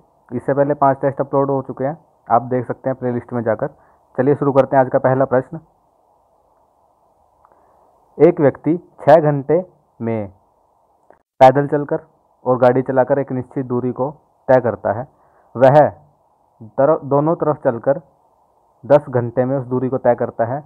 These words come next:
अगर वह दोनों तरफ drive करे तो कितना समय लगेगा? देखिए, एक point ये है, एक पॉइंट ये है, पहले केस में क्या हो रहा है, वो छः घंटे में, छः घंटे में इस साइड पैदल चलकर, पी से मैं पैदल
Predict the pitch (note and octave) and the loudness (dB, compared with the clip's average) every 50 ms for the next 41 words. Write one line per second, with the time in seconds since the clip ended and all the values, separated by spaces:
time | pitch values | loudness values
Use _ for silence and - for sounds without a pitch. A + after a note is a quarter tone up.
0 | _ _ - A#2+ A#2+ C#3 D3 D3 D3 D3 D3+ D3+ D3 D3 D3+ D3 C#3+ D#3 D3+ C3 | _ _ -4 -2 0 0 0 2 2 2 2 0 0 0 -2 -2 -2 -4 -4 -4
1 | C3 A#2 A2+ A#2 B2+ C#3+ C#3+ C3+ B2+ A2+ B2+ D#3 - _ _ _ _ _ _ _ | -4 0 2 2 2 2 0 -2 -2 -2 -4 -4 -8 _ _ _ _ _ _ _
2 | - C#3+ - - C#3+ D#3+ F3 E3+ - - D3 D3 C3+ B2 G#2 G2 F#2+ G2 F#2+ - | -8 -6 -6 -4 -2 0 0 0 2 2 2 2 2 2 0 -2 -4 -6 -10 -12
3 | _ _ _ _ _ _ _ - A#2 C#3+ C#3 - F#3 F3 E3+ F3 - F3 F3 E3+ | _ _ _ _ _ _ _ -6 -4 -2 2 2 2 2 2 0 -2 -2 -2 -2
4 | E3 D3+ C3+ B2+ A2 C#3 E3 F3 E3 D#3 D#3+ - D#3+ D#3 D#3 D3+ C#3+ A#2+ G#2+ A#2 | -2 -2 -2 0 0 -2 -2 -2 -4 -6 -6 -4 -4 -4 -4 -2 -4 -4 -4 -4
5 | C#3+ E3+ _ _ _ _ _ _ _ _ _ _ _ _ _ - C#3+ D3 D#3 F3 | -6 -10 _ _ _ _ _ _ _ _ _ _ _ _ _ 2 2 4 2 2
6 | F3+ F#3 F3+ E3 - F3+ F3+ E3+ F3+ E3+ D#3+ C#3+ A#2+ A#2 B2 D#3+ E3 _ _ _ | 2 2 0 0 2 0 2 4 6 6 6 4 4 2 0 -2 -4 _ _ _
7 | _ _ _ _ _ _ _ _ _ _ _ _ - A#2+ C3+ E3 G3 G#3+ - _ | _ _ _ _ _ _ _ _ _ _ _ _ -4 0 0 0 0 -2 -6 _
8 | _ _ _ _ - - D#3 G#3 G3+ D#3+ C#3 A#2+ A2 B2+ A#2+ A#2+ C#3 E3+ - _ | _ _ _ _ -2 2 2 4 4 2 0 0 -2 -4 -4 -4 -6 -8 -10 _
9 | _ _ _ _ _ _ _ _ - - C#3+ F3 E3 D3 B2+ A2+ - A#2+ A#2+ B2 | _ _ _ _ _ _ _ _ 0 4 4 4 4 2 -2 -2 -4 -4 -4 -4
10 | D3+ E3 - _ _ _ _ _ _ _ _ _ _ _ _ _ _ - - B2+ | -6 -10 -12 _ _ _ _ _ _ _ _ _ _ _ _ _ _ -12 -12 -12
11 | - - - D#3+ D3+ D3+ D#3+ D#3+ D#3 - _ _ _ _ _ _ _ _ _ _ | -12 -2 0 2 2 2 2 0 -4 -12 _ _ _ _ _ _ _ _ _ _
12 | _ _ _ _ _ _ _ _ _ - B2+ B2+ B2+ C#3+ C#3+ C#3 D3 C#3 C3+ D3 | _ _ _ _ _ _ _ _ _ 4 4 6 4 2 -2 -4 -4 -4 -4 -6
13 | C#3+ D3 - _ _ _ _ - C#3 C#3+ C#3 - D#3+ D3+ D3+ D3 - C#3+ C3 C3 | -6 -8 -12 _ _ _ _ -4 -2 -2 -2 -2 -4 -4 -2 0 2 2 2 2
14 | C#3+ D3 | -2 -6